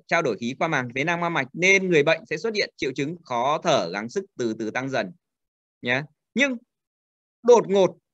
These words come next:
một lý do gì đấy, cái áp lực tĩnh mạch phổi này, này nó tăng đột ngột.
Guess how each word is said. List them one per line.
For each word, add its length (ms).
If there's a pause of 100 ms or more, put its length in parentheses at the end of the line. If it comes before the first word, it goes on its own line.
một 120
lý 160
do 180
gì 140
đấy, 240
cái 100
áp 120
lực 140 (1600)
tĩnh 160
mạch 120
phổi 220
này, 100
này 120 (200)
nó 140
tăng 160
đột 120
ngột. 240